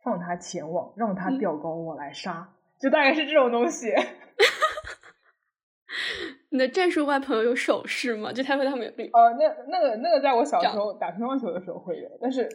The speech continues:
Speaker 1: 但是
Speaker 2: 那是战术怪中怪，
Speaker 1: 不是，
Speaker 2: 是吗？
Speaker 1: 那个是真的学，学的嘛，所以会，会，你真的比赛的时候是会
Speaker 2: 对，我知道手势是因为我看的是男双运动员，
Speaker 1: 会的，会的，
Speaker 2: 他们就是有时候会这样，
Speaker 1: 会的。对，对，对，对，
Speaker 2: 那样一下。
Speaker 1: 就是，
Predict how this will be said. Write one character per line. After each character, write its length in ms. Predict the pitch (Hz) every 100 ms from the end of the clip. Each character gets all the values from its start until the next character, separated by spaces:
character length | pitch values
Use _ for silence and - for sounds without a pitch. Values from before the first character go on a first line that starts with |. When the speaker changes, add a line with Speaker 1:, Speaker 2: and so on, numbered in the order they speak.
| - _
Speaker 1:
但 140 | - 254
是 400 | 240 220 233 - _ 269 269
Speaker 2:
那 80 | 302
是 80 |
战 260 | 302 349 339
术 140 | 285
怪 240 | 277 330 247
中 260 | 247 254
怪， 260 | 269 285 214
Speaker 1:
不 120 | 233
是， 100 | 277
Speaker 2:
是 20 | 339
吗？ 80 | 330
Speaker 1:
那 80 | 294
个 60 |
是 160 | 277 247
真 120 | 294
的 140 | 285
学， 400 | 240 - 170 160
学 340 | 185 - 175 165
的 140 | 220
嘛， 220 | 208 104 - -
所 120 | 170
以 80 | 170
会， 340 | 180 160 135
会， 340 | - 175 117 - _ _ _ _ _ _ _ _ - -
你 120 | 208
真 120 | 285
的 60 | 349 302
比 80 |
赛 240 | 175 254 220
的 60 |
时 40 | 185
候 80 | 165
是 160 | -
会 140 | 165 170
Speaker 2:
对， 80 |
我 140 | 247 240
知 120 | 240
道 120 | 392 427
手 220 | 320 214
势 180 | 285 269
是 140 | 269
因 80 | 262
为 80 | 269
我 180 | 254
看 300 | 208 - 294
的 160 | 247 226
是 180 | - - - -
男 180 | 240 214
双 260 | 262 311 320
运 140 | 311
动 180 | 262 247
员， 260 | 233 202 208
Speaker 1:
会 0 |
的， 0 |
会 20 |
的， 40 |
Speaker 2:
他 60 | 233
们 100 | 226
就 80 | 254
是 220 | - -
有 160 | 214 208
时 100 | 226
候 60 |
会 100 | 226 190
这 60 |
样， 120 | 165
Speaker 1:
会 60 | 170
的。 20 |
对， 60 | 196
对， 20 |
对， 0 |
对， 0 |
Speaker 2:
那 40 |
样 100 | -
一 20 | -
下。 80 |
Speaker 1:
就 40 | 269
是， 300 | 247 208